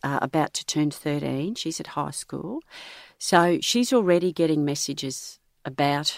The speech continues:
her body and what's appropriate and so-called inappropriate. Um, and so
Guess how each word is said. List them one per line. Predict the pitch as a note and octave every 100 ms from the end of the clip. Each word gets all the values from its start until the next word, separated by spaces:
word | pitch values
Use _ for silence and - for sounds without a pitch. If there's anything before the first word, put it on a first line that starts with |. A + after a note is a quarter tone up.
| -
her | D3 D3
body | C#3+ C3 B2 A3+ D#4+ _ - - _ -
and | D3+ D3 D3+
what's | D3 D3 -
appropriate | C#3+ - C#3 C3+ - D3 C3+ -
and | C#3+ C#3 C3 B2+ - _ -
so-called | - C#3+ C#3 C#3 C#3+ C3+
inappropriate. | D3 D#3 D3 C#3+ B2 - D3 B3+ - _ - - - - _
Um, | D#3+ D3+ D3+ D3+ D3 C#3+ - -
and | D3+ D3+ D3+ D#3 C#3 -
so | - E3 E3+ E3